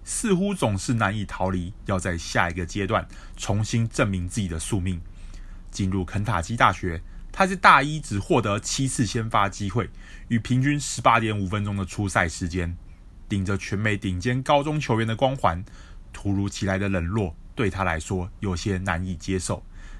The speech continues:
也难怪在大一球季结束后，有数不清的电话打来劝他转学，警告他在肯塔基大学很难有出头天的一日。但在这个挣扎的时期，家人成为了 Quickley 最大的后盾。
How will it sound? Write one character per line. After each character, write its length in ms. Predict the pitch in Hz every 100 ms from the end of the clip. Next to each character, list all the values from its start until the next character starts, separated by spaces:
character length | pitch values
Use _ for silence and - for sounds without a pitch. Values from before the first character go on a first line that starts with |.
| -
也 140 | - 117
难 200 | 120 127
怪 280 | 208 117 - -
在 160 | 156
大 220 | 135 151
一 120 | 131 139
球 200 | - 110
季 120 | 127
结 200 | 107 98
束 180 | - 104
后， 220 | 104 - - - -
有 180 | 127 151
数 260 | - 135
不 140 | 117 151
清 160 | -
的 80 | 143
电 200 | 120 127
话 280 | 107 110 85 -
打 160 | 92
来 160 | 85 87
劝 180 | - 117
他 140 | 107
转 260 | 113 78 80
学， 300 | - 87 80 - - - -
警 240 | 131 110
告 180 | 160 117
他 220 | 117 113
在 160 | 117 101 -
肯 240 | 113 120
塔 220 | 160 104
基 120 | 101
大 140 | 120 101
学 260 | 101 92 -
很 240 | - 113
难 220 | 101 98 110
有 180 | 87 87
出 280 | - 107
头 200 | 104 92
天 160 | 87 98
的 120 | 92
一 160 | 82 85
日。 200 | 90 87 - - - - - - - - - -
但 120 | 95
在 160 | 90 85
这 120 | 90
个 100 | 82
挣 260 | - 117 113
扎 140 | 98
的 80 | 90
时 200 | - 101
期， 260 | - 90 90 - - - -
家 220 | - 190
人 280 | 185 113 131
成 220 | - 110
为 100 | 113
了 140 | 104 101
Quickley 400 | 151 131 107 80
最 200 | - 104
大 160 | 92 87
的 80 |
后 180 | - 92
盾。 180 | 87